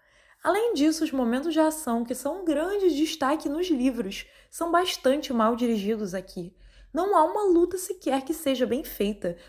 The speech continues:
o que contribui pra dar a impressão de que o Percy tá vencendo pelo poder do protagonismo.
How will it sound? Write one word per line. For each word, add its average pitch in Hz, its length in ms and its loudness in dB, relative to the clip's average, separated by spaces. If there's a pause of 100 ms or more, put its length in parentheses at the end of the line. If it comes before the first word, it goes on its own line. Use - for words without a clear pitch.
o - 60 -14
que - 140 -6
contribui 302 500 0
pra 247 160 -4
dar 233 80 0
a 233 40 2
impressão 247 460 -2
de 233 120 -4
que 311 100 -4
o 311 40 -2
Percy 254 500 0
tá 262 100 -6
vencendo 269 420 -2
pelo 240 180 -4
poder 208 300 0
do 190 60 -6
protagonismo. 190 720 -4